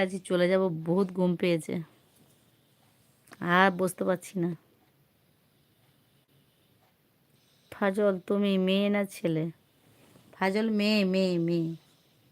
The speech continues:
বাংলাদেশে বাড়ি, তুই কিন্তু পাবি না কাছে, বুঝছস?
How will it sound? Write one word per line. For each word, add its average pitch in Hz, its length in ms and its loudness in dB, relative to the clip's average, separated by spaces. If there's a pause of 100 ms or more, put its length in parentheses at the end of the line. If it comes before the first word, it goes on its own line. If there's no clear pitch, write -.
(1000)
বাংলাদেশে 185 520 -2
বাড়ি, 180 180 2 (100)
তুই 180 200 -6
কিন্তু 180 240 -4 (160)
পাবি 165 300 0
না 165 60 2 (100)
কাছে, 156 280 -6 (2250)
বুঝছস? 175 540 0